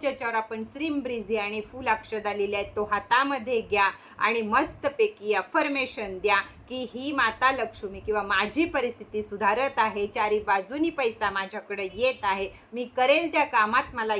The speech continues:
यश मिळत आहे, त्यासाठी thank you युनिव्हर्स. माझा बँक बॅलन्स एवढा आहे, माझा पगार एवढा आहे, माझी रोजची कमाई एवढी आहे, माझं हे आहे, जे काही तुम्हाला आयुष्यामध्ये माता लक्ष्मीकडनं हवं आहे या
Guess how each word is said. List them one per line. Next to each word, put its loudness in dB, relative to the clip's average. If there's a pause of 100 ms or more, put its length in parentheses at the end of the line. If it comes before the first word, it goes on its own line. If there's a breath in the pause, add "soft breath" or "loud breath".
(100)
यश 2
मिळत -4
आहे, 0
त्यासाठी -6
thank -6
you -10
युनिव्हर्स. -10 (300 loud breath)
माझा 4
बँक 2
बॅलन्स -2
एवढा 0
आहे, 2
माझा -6
पगार 2
एवढा 2
आहे, 2
माझी -6
रोजची -2
कमाई -2
एवढी -6
आहे, -4 (260 loud breath)
माझं 2
हे 0
आहे, 4
जे -4
काही 0
तुम्हाला -2
आयुष्यामध्ये -4
माता -4
लक्ष्मीकडनं -2
हवं 0
आहे 0 (140)
या 6